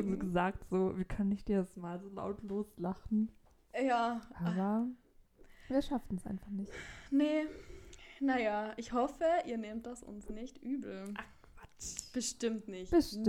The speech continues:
Speaker 2: Niemals.
Speaker 1: nicht. Nein. <laughs>
Speaker 2: So, wir haben ja eine Umfrage auf Instagram gestartet mit, ähm, Themen, wo ihr wählen konntet. Und es haben mega viele mitgemacht. Voll cool, das hat uns mega gefreut.
Speaker 1: Ja, mega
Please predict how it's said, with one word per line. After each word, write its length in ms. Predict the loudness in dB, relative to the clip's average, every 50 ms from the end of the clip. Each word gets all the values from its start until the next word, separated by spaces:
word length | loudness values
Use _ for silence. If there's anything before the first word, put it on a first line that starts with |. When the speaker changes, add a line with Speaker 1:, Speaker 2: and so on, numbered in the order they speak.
| 8 8
Speaker 2:
Niemals. 1040 | 8 8 8 8 8 8 8 6 6 4 4 2 0 -2 -6 -4 -2 -2 0 0
Speaker 1:
nicht. 100 | 0 -2
Nein. 560 | -4 -6 -8 -10 -10 -10 -8 -8 -10 -8 0
<laughs> 920 | 2 4 4 6 6 6 4 6 6 4 6 8 8 8 8 6 4 2 0 -2 -10 -14 -14 -14 -14 -14 -14 -12 -10 -10 -10 -4 0
Speaker 2:
So, 180 | 2 2 4
wir 120 | 4 2 2
haben 120 | 0 -2
ja 140 | -2 -2 0
eine 240 | 0 0 -2 0 0
Umfrage 800 | 2 2 2 2 0 -2 -2 0 0 0 2 4 4 4 4 4
auf 220 | 2 -2 -4 -6 -10 -10 -12
Instagram 540 | -10 -10 -10 -12 -12 -10 -10 -10 -10 -8
gestartet 1080 | -10 -10 -12 -12 -6 -4 -4 -2 -2 -4 -6 -8 -8 -8 -6 -6 -6 -8 -8 -10 -12 -8
mit, 520 | -6 -4 -4 -2 -4 -6 -8 -10 -12 -14 -6 -2
ähm, 640 | 0 2 2 2 0 -2 -6 -8 -8 -10 -12 -14 -14 _
Themen, 720 | -4 0 2 6 6 6 6 6 2 2 0 0 -4 -14 -16 -14
wo 120 | -12 -10
ihr 180 | -10 -10 -10 -8
wählen 360 | -6 -6 -4 -2 -2 -2 -2
konntet. 520 | -2 -6 -8 -8 -4 -2 -2 -2 -2 -2
Und 220 | -4 -8 -8 -8 -10 -12 -16 -18 -16
es 100 | -8 -2
haben 140 | 2 6 6
mega 260 | 6 6 6 2 0 -2
viele 260 | 0 2 2 4 4
mitgemacht. 720 | 4 4 2 -2 -4 -6 -6 -4 -2 -4 -4 -4 -6 -14 -18
Voll 320 | -14 -4 0 0 0 0 0
cool, 80 | -2 -2
das 100 | -2 -2
hat 120 | -8 -8
uns 200 | -8 -8 -8 -6
mega 200 | -6 -4 -2 -4
gefreut. 680 | -4 -4 -10 -14 -16 -8 -6 -4 -2 2 2 2 2 2
Speaker 1:
Ja, 220 | 0 2 2 2 2
mega 320 | 0 -2 -2 -2 -2 -4